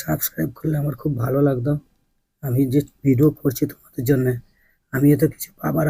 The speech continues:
আশা করেই করছি। তো তোমরা সেটা চিন্তা করে একটু যে, হ্যাঁ, সাবস্ক্রাইব করলে আমি আরও ভালো করে ভিডিও বানাবো, তোমাদের জন্য আরও ভালো ভালো করে চিন্তা ভাবনা করবো যে, হ্যাঁ, আরও ভালো করে দেবো। কিন্তু সাবস্ক্রাইব যদি না হয়, আমি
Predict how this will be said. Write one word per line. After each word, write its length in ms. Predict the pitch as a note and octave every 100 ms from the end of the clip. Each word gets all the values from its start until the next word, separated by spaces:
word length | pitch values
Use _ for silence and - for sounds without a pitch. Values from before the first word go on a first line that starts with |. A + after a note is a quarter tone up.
| C#3+
আশা 140 | D3+ D3
করেই 240 | E3 D#3+ D3+
করছি। 320 | D#3+ D3+ - A#2+ A#2+ _ _ _ _ _ - - _ _
তো 60 | - B2
তোমরা 240 | C3+ D3+ B2
সেটা 200 | D3 D3 D#3
চিন্তা 240 | - D#3 D3+ -
করে 140 | E3+ D#3+
একটু 180 | - D3+ C3
যে, 100 | C#3+ C#3+ C3
হ্যাঁ, 220 | C#3+ C3 A#2+ _ _ _ -
সাবস্ক্রাইব 560 | - C#3+ - - D#3 A#2+
করলে 260 | D3+ D3 D3+ C#3 - _ _ -
আমি 160 | C3+ C#3+ C#3+
আরও 120 | D3 C3
ভালো 140 | A#2 C3
করে 120 | C#3+ D3 B2
ভিডিও 180 | C3 C3
বানাবো, 240 | B2+ B2 B2
তোমাদের 260 | B2 B2 B2+
জন্য 120 | C3 C3 C3
আরও 100 | C#3 A#2+
ভালো 140 | B2+ B2+
ভালো 120 | C3+ C3
করে 160 | C3+ C3+ -
চিন্তা 220 | C3 A#2+ C3+
ভাবনা 220 | C3 C3+
করবো 200 | - C3 C3+
যে, 60 | D3
হ্যাঁ, 120 | C#3+ C3+ C#3+
আরও 120 | B2+ -
ভালো 160 | - C3 D3+
করে 180 | D#3 A#2+
দেবো। 200 | - B2+ - _ _ _ _ _ _ -
কিন্তু 140 | C3+ C#3+ -
সাবস্ক্রাইব 500 | C#3+ - - C#3 C#3 B2
যদি 160 | C3 C3+ B2
না 60 | B2+ B2
হয়, 180 | A#2+ A#2+ A#2+ _ _ _ _
আমি 140 | -